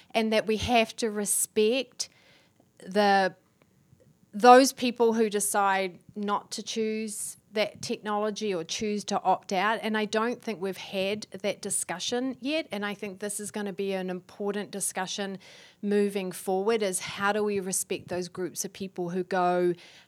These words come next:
uh, "Thanks, but no thanks." Um, and, and I think the other thing I would like to see is a sociologist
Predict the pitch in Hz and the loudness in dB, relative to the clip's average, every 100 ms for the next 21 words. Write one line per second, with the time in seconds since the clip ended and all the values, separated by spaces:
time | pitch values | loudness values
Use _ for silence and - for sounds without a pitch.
0 | - 180 175 - 190 160 - 180 190 180 | -4 -2 -2 -2 -4 -4 -4 -4 -2 -2
1 | 175 - 165 123 - - - - - - | -2 -4 -6 -8 -16 -16 -10 -8 -10 -16
2 | - - _ _ _ - 196 196 196 185 | -20 -20 _ _ _ -4 0 2 0 -4
3 | - _ 247 240 208 _ _ _ - 233 | -12 _ 2 2 -2 _ _ _ 2 4
4 | 233 277 254 233 240 247 269 277 240 220 | 4 4 2 2 6 8 8 6 4 4
5 | 214 202 196 190 185 196 - 202 190 185 | 4 2 2 2 0 -2 -2 -2 -2 -4
6 | - 208 190 208 196 196 214 208 180 165 | -2 -2 -2 -2 4 6 6 6 2 -2
7 | 151 202 - - | -2 -4 -4 -6